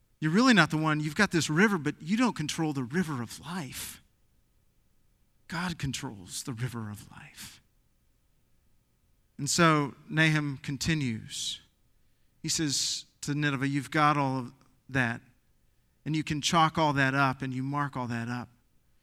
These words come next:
And you've used your power, Nineveh." Just like Jonah will tell us. And he begins to show us that Nineveh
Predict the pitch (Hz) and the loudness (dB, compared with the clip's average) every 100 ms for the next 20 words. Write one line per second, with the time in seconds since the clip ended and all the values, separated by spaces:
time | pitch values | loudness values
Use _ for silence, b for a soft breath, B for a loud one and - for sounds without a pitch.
0 | _ _ - 160 165 135 156 202 214 - | _ _ -4 0 0 0 4 6 6 2
1 | 143 - 117 92 95 113 - _ 104 113 | -4 -4 -8 -8 -10 -16 -20 _ -10 -8
2 | 110 113 143 _ _ _ _ _ _ _ | -8 -12 -16 _ _ _ _ _ _ _
3 | _ _ _ _ _ _ _ _ - 196 | _ _ _ _ _ _ _ _ -4 0
4 | - 190 175 156 - _ - 151 - _ | 2 2 2 0 -10 _ -20 -20 -20 _
5 | _ 143 131 160 165 151 123 - 135 110 | _ -10 0 2 2 0 -4 -6 -6 -6
6 | 110 113 - - _ _ _ _ _ _ | -8 -10 -10 -10 _ _ _ _ _ _
7 | _ - 143 147 135 147 170 170 - 151 | _ -6 -2 -2 0 2 2 2 0 0
8 | - 151 147 - - _ b b b b | 0 0 -2 -6 -10 _ b b b b
9 | b _ _ _ _ _ - 156 165 180 | b _ _ _ _ _ -2 0 4 4
10 | 196 180 | 6 4